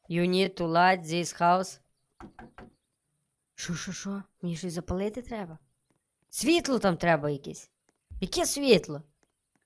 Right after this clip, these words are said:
Але хата така файна, там в хаті щось дуже серйозне.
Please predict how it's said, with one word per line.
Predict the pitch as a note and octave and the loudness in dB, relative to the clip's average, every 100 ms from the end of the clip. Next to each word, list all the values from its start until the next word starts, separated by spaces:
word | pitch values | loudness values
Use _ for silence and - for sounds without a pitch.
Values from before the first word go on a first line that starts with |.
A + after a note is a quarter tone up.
| _ _ _ _ _ - | _ _ _ _ _ -8
Але | D3+ | -6
хата | D#3 E3 D#3 | -2 -4 -2
така | - | -4
файна, | D3+ F3 D#3+ | 2 4 4
там | D3 E3+ | 4 2
в | |
хаті | D#3 F#3 E3+ | 4 2 2
щось | - E3 | -4 -4
дуже | F3 F3 | -4 -4
серйозне. | E3+ E3+ D#3+ D3 D3 | -4 -2 0 0 -4